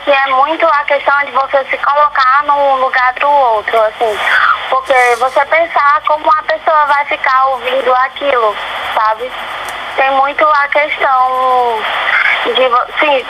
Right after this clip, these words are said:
se você se colocar no lugar da pessoa e pensar assim, "Ah, se fosse comigo eu não gostaria", ou então, "A pessoa não merece estar passando por isso", sabe? Pra você não praticar isso, e você não precisa,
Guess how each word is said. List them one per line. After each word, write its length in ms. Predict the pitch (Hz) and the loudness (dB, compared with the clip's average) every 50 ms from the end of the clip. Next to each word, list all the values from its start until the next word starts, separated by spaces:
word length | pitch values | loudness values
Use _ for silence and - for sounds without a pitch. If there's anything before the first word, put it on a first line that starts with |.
| - - | -2 -2
se 60 | 277 | 0
você 420 | 247 254 269 262 - 285 262 262 | 2 0 0 0 0 0 0 0
se 80 | 262 269 | 0 0
colocar 380 | - 247 247 247 247 262 277 285 | 0 0 0 0 0 0 0 0
no 80 | 302 | 0
lugar 160 | 320 302 302 | 0 2 2
da 100 | 277 269 | 0 0
pessoa 560 | 247 202 269 277 - - 285 247 226 214 202 - - - - - - - - - - - - | 0 0 -2 0 0 0 0 2 2 0 0 0 0 0 0 0 -2 -4 -6 -6 -6 -4 0
e 220 | - 247 247 247 240 - | 2 2 2 2 2 0
pensar 400 | 254 254 254 254 262 233 240 254 | 0 0 0 0 0 2 2 0
assim, 320 | 277 - 285 254 240 226 | 0 -2 -2 0 2 2
"Ah, 200 | 233 240 233 233 - | 2 2 2 0 0
se 100 | - - | -2 0
fosse 180 | - 262 254 254 | 0 0 0 0
comigo 340 | - 262 247 247 262 262 302 | 0 -2 -2 -2 -2 -2 0
eu 220 | 294 285 277 277 | 2 2 2 2
não 180 | 277 277 302 311 | 2 2 2 2
gostaria", 680 | 302 294 294 - - 285 285 285 277 254 233 214 214 | 0 -2 0 0 0 2 2 0 0 0 0 2 2
ou 80 | 220 226 | 2 0
então, 420 | 233 240 247 254 233 226 220 214 - | -2 -2 -2 0 2 2 2 2 0
"A 80 | - 214 | 0 -2
pessoa 280 | 233 254 247 - 262 247 | -2 -2 0 0 2 2
não 120 | 254 262 | 2 2
merece 260 | 285 302 294 285 285 | 2 2 2 0 0
estar 160 | 277 - 277 262 | 0 -2 -2 -2
passando 380 | - 262 269 - 294 269 269 262 | -2 -2 -2 0 0 0 0 -2
por 200 | - 269 269 269 | 0 0 0 0
isso", 320 | 254 240 226 208 - 220 - - - - - - - - - - | 0 -2 -2 -2 -2 -2 -2 0 0 0 0 -2 -4 -4 -2 -2
sabe? 260 | 240 233 233 240 233 - | 0 0 0 -2 -4 -4
Pra 300 | - 269 262 262 262 285 | -2 -2 0 0 0 0
você 220 | 277 - 285 285 285 | 0 2 2 2 2
não 200 | 285 285 294 311 | 2 0 0 0
praticar 520 | - 330 320 320 320 - 311 302 339 349 339 | 0 -2 -2 -2 -2 0 0 0 0 0 -2
isso, 160 | 302 - 294 | -2 -2 -2
e 60 | 277 | 0
você 280 | 269 277 285 285 302 277 | 0 0 0 0 0 0
não 140 | 285 294 311 | 2 0 0
precisa, 520 | - 349 370 370 - - 330 320 294 277 | 0 -2 -4 -2 -2 -2 0 0 2 2